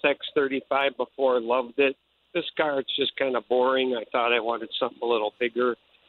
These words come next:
but you lose a lot of styling. So I'm thinking about going back to something a little smaller. Wonder what you might recommend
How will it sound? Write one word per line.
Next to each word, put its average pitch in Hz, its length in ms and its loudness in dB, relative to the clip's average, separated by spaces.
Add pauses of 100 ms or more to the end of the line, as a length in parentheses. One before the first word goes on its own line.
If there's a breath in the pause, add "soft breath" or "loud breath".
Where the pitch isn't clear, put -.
but 110 120 -8
you 117 160 2
lose 120 220 4
a 117 60 4
lot 113 240 0
of 117 100 0 (100)
styling. 131 640 0 (840)
So 120 100 -6
I'm 120 200 0
thinking 135 300 0
about 120 300 -2
going 127 240 0
back 127 240 -2
to - 60 -12 (100)
something 131 220 -2
a - 20 0
little 123 260 0 (140)
smaller. 131 460 -2
Wonder 120 320 -2
what 123 160 -2 (100)
you 120 80 0
might 123 260 -2
recommend 131 680 0